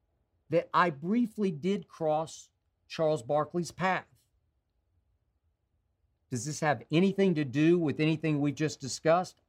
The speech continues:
I don't think so, but I'll let you be the judge. This happened,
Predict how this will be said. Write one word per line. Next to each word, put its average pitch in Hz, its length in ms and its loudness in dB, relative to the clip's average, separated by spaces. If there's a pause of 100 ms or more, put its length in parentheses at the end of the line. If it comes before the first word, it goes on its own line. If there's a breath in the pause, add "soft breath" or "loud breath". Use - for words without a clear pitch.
I 175 120 4
don't 220 300 4
think 220 220 -2
so, 120 380 -6 (1040)
but 143 100 2
I'll 165 160 4
let 170 280 2
you 190 60 -2
be 165 200 -2
the 156 100 -4
judge. 180 640 -2 (2250)
This 165 180 -2
happened, 165 580 0